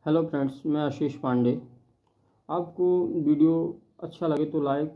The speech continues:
subscribe, comment ज़रूर करें। आप support ज़रूर करिएगा।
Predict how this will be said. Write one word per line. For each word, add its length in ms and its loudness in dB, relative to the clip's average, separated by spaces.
subscribe, 580 -4
comment 260 0
ज़रूर 300 0
करें। 200 -6
आप 140 0
support 440 -2
ज़रूर 240 0
करिएगा। 480 -4